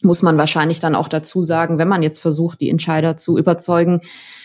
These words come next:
dass das halt auch nicht von heute auf morgen sichtbar ist. Also, dass man nicht davon ausgehen kann, wenn man jetzt, äh, das Thema wirklich auf die Straße bringen möchte und verstärkt angehen möchte, dass man da nach sechs Monaten,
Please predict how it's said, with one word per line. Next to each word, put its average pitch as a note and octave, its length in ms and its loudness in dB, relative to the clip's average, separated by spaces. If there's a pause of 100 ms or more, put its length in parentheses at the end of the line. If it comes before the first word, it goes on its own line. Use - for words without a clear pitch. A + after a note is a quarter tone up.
(260)
dass E3+ 160 0
das E3+ 160 -2
halt E3 160 2
auch E3 140 -2
nicht D#3+ 140 0
von D#3+ 160 0
heute D3 180 2
auf D3 140 -4
morgen D3+ 240 0
sichtbar D#3 400 -4
ist. - 180 0
Also, D#3 180 0
dass D#3 200 0
man E3+ 80 4
nicht E3+ 120 0
davon - 220 0
ausgehen E3+ 380 0
kann, E3 360 0
wenn D#3 120 0
man D#3+ 160 -2
jetzt, D#3 400 -6
äh, - 20 -4
das D3+ 500 -2
Thema D3+ 280 -2
wirklich D#3+ 260 0
auf D3+ 80 0
die D#3+ 100 -2
Straße D3+ 400 -2
bringen E3 360 2
möchte F3+ 380 2
und D3+ 100 0
verstärkt D#3+ 340 -2
angehen D#3+ 260 2
möchte, D#3 280 0
dass - 200 -4
man D3+ 120 -2
da B2+ 100 -4
nach A2 160 -2
sechs - 260 -10
Monaten, D#3 540 2